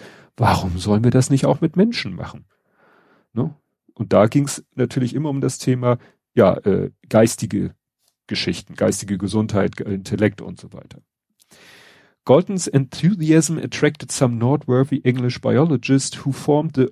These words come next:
Eugenics Education Society, but they never gained much power or influence over British affairs. By the dawn of the twentieth century, eugenics had begun taking roots in the United States, and there it flowered onto darker blooms. American eugenics,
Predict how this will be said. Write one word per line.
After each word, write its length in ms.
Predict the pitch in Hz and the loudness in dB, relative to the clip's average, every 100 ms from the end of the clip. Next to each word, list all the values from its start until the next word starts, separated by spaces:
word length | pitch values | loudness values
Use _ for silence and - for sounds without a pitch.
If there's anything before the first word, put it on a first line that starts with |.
| - | 2
Eugenics 680 | 117 110 117 139 165 160 - | 0 4 4 4 2 0 -4
Education 680 | 123 - 117 - 117 131 - | -4 -2 -6 0 0 0 -4
Society, 760 | 120 - - 117 98 - - - _ _ | -12 -10 -4 -2 -2 -4 -14 -20 _ _
but 160 | 101 101 | -4 0
they 100 | 95 | 2
never 260 | 117 131 | 4 4
gained 320 | 120 117 120 | 4 2 2
much 280 | 113 113 - | -2 -4 -4
power 260 | - 120 110 | 2 4 4
or 140 | 104 | 2
influence 580 | 113 123 - 110 113 - | -2 -6 -4 -2 -2 -4
over 180 | 113 113 | -4 -4
British 340 | - 95 107 | -4 -10 -10
affairs. 500 | 117 - 87 - - _ _ - - - | -10 -8 -8 -10 -20 _ _ -20 -20 -2
By 140 | 110 98 | 2 4
the 100 | 101 | 4
dawn 320 | 127 190 202 | 4 4 2
of 100 | - | -2
the 80 | 95 | -4
twentieth 420 | - 165 - 127 | -2 -2 -4 -4
century, 520 | 160 190 - 98 110 - | -2 -2 -4 -6 -8 -4
eugenics 540 | 104 92 151 180 160 | -2 4 4 4 2
had 140 | 139 - | 0 0
begun 340 | 123 123 127 | 0 2 2
taking 400 | 127 123 120 117 | 0 0 0 -4
roots 260 | 113 139 - | 0 0 -2
in 120 | 123 | 0
the 100 | 117 | 0
United 420 | 113 113 113 107 | 2 0 0 -2
States, 540 | - - 175 107 - - | -6 2 4 2 0 -10
and 180 | 101 90 | -4 2
there 220 | 120 135 | 2 2
it 100 | 123 | -4
flowered 380 | - 127 123 - | -2 0 0 -2
onto 300 | 110 107 107 | -8 -6 -6
darker 400 | 104 107 - 107 | 0 0 0 -2
blooms. 540 | 104 98 82 - - _ _ _ _ - _ | -4 -8 -10 -16 -20 _ _ _ _ -20 _
American 600 | 95 95 135 202 202 180 | 0 4 6 4 2 0
eugenics, 840 | - 147 139 143 147 143 - - | 0 0 2 2 0 -4 -8 -8